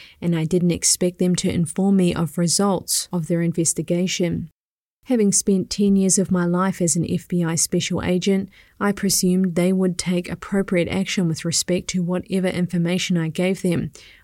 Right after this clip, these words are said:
I did not follow up with them to ensure that was the case. The F B I had no comment on the allegations. Strzok was one of the four officials briefed on the anomalies. He was transferred to F B I headquarters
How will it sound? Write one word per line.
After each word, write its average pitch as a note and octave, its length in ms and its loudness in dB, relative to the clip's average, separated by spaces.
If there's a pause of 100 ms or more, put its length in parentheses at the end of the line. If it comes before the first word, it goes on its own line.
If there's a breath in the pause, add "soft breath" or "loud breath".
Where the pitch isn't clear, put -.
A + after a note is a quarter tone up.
I F3 100 0
did F3 180 2
not F3 280 2
follow E3+ 300 0
up E3+ 120 -2
with F3 140 -4
them E3+ 220 0
to F#3 120 -4
ensure F3 600 -2
that E3+ 240 -2
was E3+ 220 0
the F3 60 -6
case. F3 540 0 (560 loud breath)
The - 160 2
F A#3 140 4
B G3+ 160 4
I G3+ 140 4
had F#3+ 340 2
no G3 320 4
comment F#3+ 480 2
on E3+ 160 2
the E3+ 120 0
allegations. F3 920 -2 (500 loud breath)
Strzok C4+ 360 0
was A#3 180 2
one A3 100 6
of A3 100 4
the G#3 60 4
four G#3 340 2
officials F#3+ 520 0
briefed F#3+ 400 0
on F#3 140 4
the F3+ 120 4
anomalies. F3+ 760 2 (260 soft breath)
He F3 160 -2
was E3 180 0
transferred F3 640 0
to F3+ 220 0
F F#3 160 -4
B F#3+ 140 2
I F3 140 2
headquarters F#3 680 0